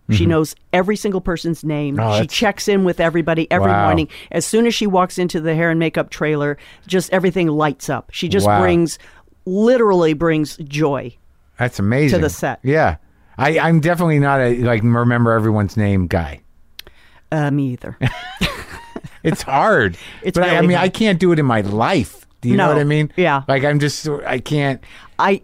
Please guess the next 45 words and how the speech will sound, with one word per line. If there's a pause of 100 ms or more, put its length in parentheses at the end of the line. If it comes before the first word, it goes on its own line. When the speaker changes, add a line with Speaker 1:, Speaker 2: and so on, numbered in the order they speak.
Speaker 1:
I
don't
have
any
more
brain
capacity
left (800)
to
Speaker 2:
Right.
Speaker 1:
memorize,
Speaker 2:
Right. (340)
Speaker 1:
to, (120)
to
use,
what
do
you
call
those
little
memorizing
tricks?
You
Speaker 2:
Oh,
Speaker 1:
know,
Speaker 2:
yeah,
Speaker 1:
like
Speaker 2:
I, (800)
Speaker 1:
a
Speaker 2:
uh,
devices?
Speaker 1:
the
no-,
Speaker 2:
I
don't
Speaker 1:
mnemonic
or
something
Speaker 2:
Oh,
really?
Speaker 1:
like
Speaker 2:
There's
Speaker 1:
that.
Speaker 2:
a,